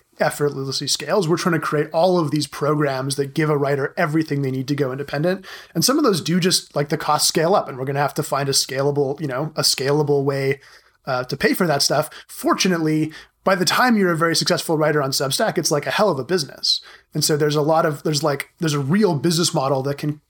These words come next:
come in and, and back some of these things you need, as opposed to other platforms that kind of see the content creators as, like, their free labor, and it's, like, a cost center to be kind of minimized. We're like,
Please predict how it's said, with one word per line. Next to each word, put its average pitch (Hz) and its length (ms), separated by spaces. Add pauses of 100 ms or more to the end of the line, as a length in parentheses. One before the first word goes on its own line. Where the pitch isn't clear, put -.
come 160 240
in 139 200
and, 131 260
and 151 220
back 165 320
some 156 180
of 131 100
these 131 160
things 147 260
you 123 100
need, 160 400 (340)
as 151 120
opposed 156 440
to 139 360 (400)
other 156 220
platforms 147 540
that - 80
kind 143 200
of 135 80
see 185 240
the 151 140
content 156 360
creators 143 380
as, 139 80
like, 127 200
their 143 200
free 156 300
labor, 147 400
and 143 120
it's, 131 220
like, 135 160
a 127 80 (240)
cost - 320
center 139 200
to 135 80
be 143 100
kind 143 180
of 123 60
minimized. 170 520
We're 156 100
like, 135 320